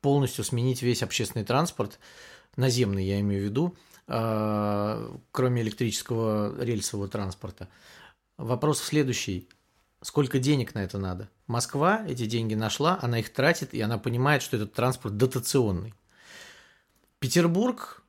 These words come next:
это в данном случае такая терра инкогнита. Как это будет выглядеть? Э, кто будет компенсировать перевозчикам потери от, э, старого транспорта пере-, на переход к новому транспорту? Мы не знаем пока.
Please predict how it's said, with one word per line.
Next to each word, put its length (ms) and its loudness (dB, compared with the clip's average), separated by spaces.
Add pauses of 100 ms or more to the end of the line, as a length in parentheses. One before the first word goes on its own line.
(100)
это 540 2
в 100 2
данном 300 4
случае 380 0
такая 260 4
терра 260 4
инкогнита. 720 2
Как 220 2
это 120 0
будет 260 4
выглядеть? 600 2 (340)
Э, 400 4
кто 280 2
будет 300 0
компенсировать 760 2
перевозчикам 960 2
потери 680 2
от, 380 -8
э, 520 0
старого 420 2
транспорта 580 -4
пере-, 200 -4
на 120 -2
переход 380 0
к 100 -6
новому 360 4
транспорту? 580 -12 (440)
Мы 160 4
не 120 6
знаем 360 4
пока. 340 -10